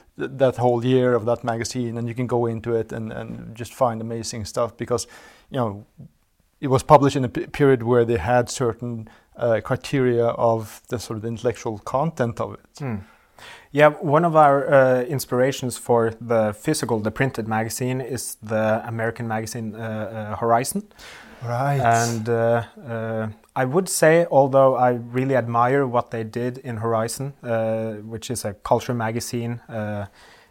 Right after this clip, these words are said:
Speaker 2: that, uh, is really valuable to read today, but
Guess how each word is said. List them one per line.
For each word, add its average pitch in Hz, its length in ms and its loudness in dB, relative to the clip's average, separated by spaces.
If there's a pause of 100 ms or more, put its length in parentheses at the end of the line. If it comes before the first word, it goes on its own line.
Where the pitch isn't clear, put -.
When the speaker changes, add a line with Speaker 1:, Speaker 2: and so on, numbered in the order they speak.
(140)
Speaker 2:
that, - 500 -2
uh, 101 300 -6
is - 420 -10
really 160 580 0 (100)
valuable 123 500 4
to 117 160 -8
read 117 260 -4
today, 123 400 2 (320)
but - 320 -2